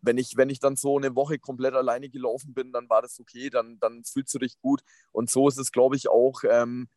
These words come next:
ja, bei dem, bei, bei der zweiten Sorte eben von Papperlapapp. Die, die Problematik bei der ersten Sorte war, war ja wirklich, also du, du musst ja dein Netzwerk erstmal aufbauen, du bist ja kompletter Jüngling in der, in der Beziehung, in der Geschichte,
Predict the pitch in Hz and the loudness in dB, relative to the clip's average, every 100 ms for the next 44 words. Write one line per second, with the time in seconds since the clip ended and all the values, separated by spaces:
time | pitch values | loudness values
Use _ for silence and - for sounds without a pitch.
0 | _ - 110 123 131 123 127 123 120 _ | _ -2 2 4 2 -2 -4 -12 -18 _
1 | _ 117 117 117 - 120 123 113 _ _ | _ 0 0 -2 0 0 2 -2 _ _
2 | - 117 131 135 127 127 110 131 127 127 | -2 -2 -2 -6 -6 -6 -8 -10 -4 -4
3 | 127 120 123 - 135 - _ _ _ 131 | 0 2 2 2 0 -2 _ _ _ -4
4 | 135 135 - _ _ _ - 131 131 - | 2 0 0 _ _ _ -6 -4 -2 0
5 | 127 127 123 127 156 135 123 123 98 139 | 2 4 4 4 4 2 0 2 0 -2
6 | - - 135 131 131 110 117 120 107 120 | -6 -8 -4 -2 -2 -2 0 0 -2 -2
7 | 127 120 131 131 135 117 110 123 120 - | -2 -4 -8 -10 -6 -2 -2 -2 -8 -10
8 | 120 - 123 - 131 123 120 135 - 135 | -20 -16 -14 -2 2 2 2 0 2 2
9 | 131 107 - 127 - 120 - 123 120 123 | 2 0 -2 -4 0 -2 2 2 2 -4
10 | 139 - 131 - 135 123 127 139 123 123 | -12 -4 -4 -4 -10 -2 0 0 -2 -6
11 | 147 135 123 117 110 113 113 110 98 117 | -6 -6 -6 -10 -4 6 8 8 6 4
12 | 117 110 113 - 117 113 107 110 110 113 | 2 2 -4 -4 -2 -2 -6 0 0 0
13 | - 131 - 113 | -10 -4 2 2